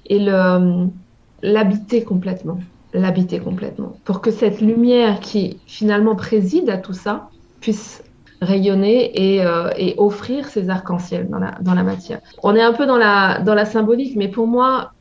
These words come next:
il y a vraiment quelque chose de très concret. Et pour moi, très concret, c'est, euh, c'est cette notion de, d'assumer, en fait, de, de rassembler et d'assumer toutes les,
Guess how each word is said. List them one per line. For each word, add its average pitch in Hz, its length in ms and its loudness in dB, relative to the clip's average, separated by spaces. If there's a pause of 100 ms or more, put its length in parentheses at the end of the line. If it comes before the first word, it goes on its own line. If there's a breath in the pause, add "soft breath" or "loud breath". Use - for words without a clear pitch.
(480)
il 202 100 -4
y 208 60 0
a 202 60 0
vraiment 226 260 0
quelque 208 260 -4
chose 233 280 -2
de 214 100 0
très 208 420 -6
concret. 185 680 -6
Et 185 80 -2
pour 190 140 -2
moi, 202 180 2
très 220 240 -2
concret, 214 540 0
c'est, 190 400 0
euh, 175 260 -2 (240)
c'est - 200 -12
cette 202 260 -2
notion 208 460 0
de, 185 380 0 (540)
d'assumer, 220 880 2
en 180 80 0
fait, 175 460 -4
de, 170 200 0
de 170 140 -2
rassembler 220 680 2
et 202 80 2
d'assumer 208 600 -2
toutes 185 200 -14
les, 180 320 -6